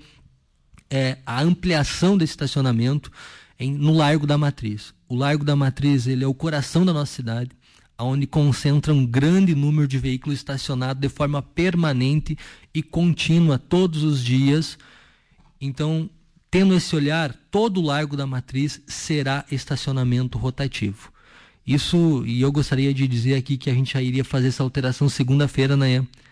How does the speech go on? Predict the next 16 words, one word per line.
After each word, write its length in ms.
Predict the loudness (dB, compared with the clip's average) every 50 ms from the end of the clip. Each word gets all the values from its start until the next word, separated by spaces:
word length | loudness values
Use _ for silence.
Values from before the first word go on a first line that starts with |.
| _ _ _ _ -10
Mas, 420 | -4 -2 -2 -2 -2 -4 -6 -12 -14 -8
em, 160 | -4 -4 -4 -4 -6 -12 -6
em 160 | -2 0 2
virtude 400 | 2 2 2 2 2 2 2 2
das 180 | 2 0 -2 0
condições 400 | 0 0 0 2 2 0 0 0
climáticas, 680 | 0 0 0 2 2 2 0 0 -2 -4 -6 -4 -4
eu 100 | -2 -2
não 140 | -2 -2 -2
vou 160 | -2 -2 -4
dizer 240 | -4 -4 -4 -4 -4
que 100 | -4 -2
vai 160 | -2 -2 -2
ser 180 | 0 0 0 2
realizado 420 | 2 2 2 2 0 0 -2 -2
segunda, 440 | -4 -4 -2 0 2 2 2 0 0